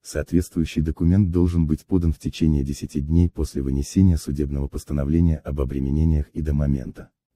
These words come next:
реализации арестованной собственности.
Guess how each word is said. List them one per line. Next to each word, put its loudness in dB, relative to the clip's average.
реализации 0
арестованной 0
собственности. -8